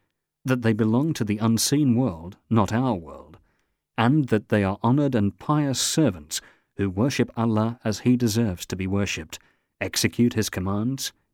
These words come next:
and never disobey Him. The Quran says about them, "They are honoured servants. They do not precede Him in speech, and they act on His command."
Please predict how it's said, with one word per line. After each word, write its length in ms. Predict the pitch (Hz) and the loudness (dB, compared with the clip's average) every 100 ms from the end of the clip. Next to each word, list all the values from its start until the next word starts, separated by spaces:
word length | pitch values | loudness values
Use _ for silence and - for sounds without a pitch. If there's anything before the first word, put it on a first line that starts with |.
| - | -4
and 260 | 110 110 | 0 2
never 220 | 127 95 | 2 0
disobey 480 | 92 101 107 113 113 | -2 -4 -2 -2 -2
Him. 280 | 90 85 82 _ _ _ _ _ _ _ _ _ _ | -4 -10 -14 _ _ _ _ _ _ _ _ _ _
The 100 | 131 | 0
Quran 400 | 127 113 135 135 | 4 4 4 2
says 300 | 120 123 107 | 2 0 0
about 320 | 104 104 101 | 0 0 -2
them, 240 | 110 127 151 _ _ _ _ _ - | 2 0 0 _ _ _ _ _ -2
"They 180 | 135 | 0
are 200 | 139 143 139 | 2 0 2
honoured 320 | 160 156 135 | 2 4 2
servants. 600 | - 143 98 82 - - - _ _ _ _ - | 0 0 0 -4 -8 -8 -10 _ _ _ _ 2
They 140 | 110 | 2
do 100 | 98 | 4
not 240 | 104 160 | 2 0
precede 520 | - 135 123 - 139 98 | -2 -2 0 2 2 0
Him 160 | 92 | -4
in 120 | 82 | -6
speech, 500 | 85 - 156 92 - - _ _ _ _ | -8 -2 -2 -2 -6 -10 _ _ _ _
and 200 | 117 107 | 0 2
they 160 | 117 123 | 2 0
act 280 | 117 - | -2 -2
on 80 | 113 | -2
His 200 | 104 113 | 0 -2
command." 520 | - 107 113 87 82 | 0 0 0 -2 -10